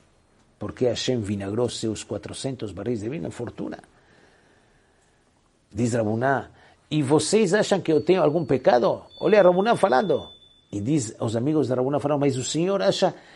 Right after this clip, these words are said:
que Hashem vai mandar uma punição para o senhor se você não tem alguma coisa?" E depois descobriram um problema.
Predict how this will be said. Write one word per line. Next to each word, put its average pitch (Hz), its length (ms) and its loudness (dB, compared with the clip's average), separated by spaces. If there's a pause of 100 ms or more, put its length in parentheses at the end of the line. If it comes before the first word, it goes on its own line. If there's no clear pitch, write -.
(360)
que 180 380 4 (100)
Hashem 208 320 0
vai 180 160 4
mandar 156 240 2
uma 180 160 2
punição 160 360 0
para 180 100 0
o 143 40 2
senhor 202 180 -2
se - 140 0
você 156 220 0
não 196 80 0
tem 190 160 2
alguma 180 200 0
coisa?" 165 380 0
E 151 80 -8
depois 202 240 0
descobriram 202 580 -4
um 135 60 -4
problema. 110 500 -8